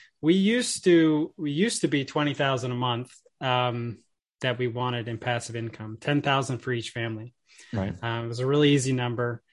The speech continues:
Speaker 1: Um, I'd say we're pretty much, you know, you know, our expenses for the business have risen dramatically. We're near, like, a hundred sixty K in expenses.
Speaker 2: Wow.
Speaker 1: So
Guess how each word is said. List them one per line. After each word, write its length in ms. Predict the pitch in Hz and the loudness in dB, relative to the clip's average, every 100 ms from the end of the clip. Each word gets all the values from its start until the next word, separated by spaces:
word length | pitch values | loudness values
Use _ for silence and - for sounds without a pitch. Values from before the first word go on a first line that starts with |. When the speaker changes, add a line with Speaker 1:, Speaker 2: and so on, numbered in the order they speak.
| _ _ _ | _ _ _
Speaker 1:
Um, 340 | 120 117 113 - _ _ - | -6 -4 -4 -8 _ _ 0
I'd 220 | 147 139 | 0 2
say 260 | - 160 | 4 8
we're 140 | 151 139 | 8 4
pretty 320 | - 147 143 | 0 0 2
much, 480 | 135 131 - - - | 2 0 -2 -8 -6
you 160 | 165 127 | -4 -2
know, 380 | 120 117 107 - _ _ _ _ _ _ - | 0 -2 -4 -12 _ _ _ _ _ _ -10
you 80 | 123 | -8
know, 80 | 123 | 0
our 160 | 156 175 | 4 4
expenses 480 | - 160 156 143 | 4 2 2 0
for 100 | - | -4
the 80 | 135 | -4
business 400 | 113 139 127 139 | 0 0 0 -4
have 160 | 135 120 | -4 -4
risen 400 | 127 131 123 120 | -2 -2 -2 -6
dramatically. 580 | 120 117 120 123 - 110 | -6 -4 -2 -4 -6 -8
We're 120 | 117 | -4
near, 260 | 131 139 | -2 0
like, 280 | 127 113 110 | -2 -4 -6
a 40 | 110 | -8
hundred 320 | 131 123 110 | -6 -4 -6
sixty 300 | - - 120 | -10 -10 -10
K 260 | - 120 | -6 -6
in 100 | 113 | -6
expenses. 680 | 113 - 123 120 - 123 - _ - - | -8 -10 -6 -8 -8 -14 -20 _ -20 -14
Speaker 2:
Wow. 220 | 92 107 | -10 -10
Speaker 1:
So 480 | - - 135 127 131 | -10 -4 -2 -2 -4